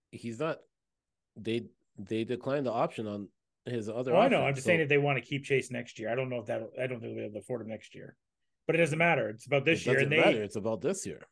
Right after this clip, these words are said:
Speaker 2: they had to play chess because Seattle added Frank Clark and Leonard Williams. So they're like, "Okay."
Speaker 1: He,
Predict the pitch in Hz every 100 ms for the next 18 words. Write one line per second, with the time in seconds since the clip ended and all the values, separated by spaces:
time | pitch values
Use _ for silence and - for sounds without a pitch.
0 | _ - 143 165 175 175 165 - 165 143
1 | 175 190 143 - 139 160 147 139 - -
2 | 139 139 147 165 151 131 139 135 123 131
3 | 127 139 127 - 139 139 139 127 127 131
4 | 135 123 139 147 98 101 - - _ -
5 | 120 120 120 117 233 240 226 175